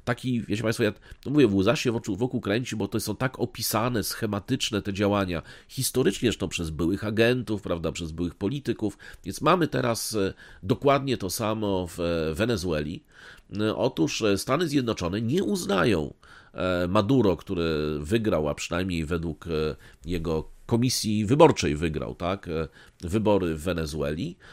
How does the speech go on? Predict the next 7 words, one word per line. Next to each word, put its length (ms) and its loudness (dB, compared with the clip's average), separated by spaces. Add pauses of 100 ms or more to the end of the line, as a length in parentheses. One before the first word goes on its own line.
(300)
e, 220 2 (100)
i, 400 -2 (160)
e, 460 2
uznają, 720 4
że 320 2
wygrał 340 2
González. 760 0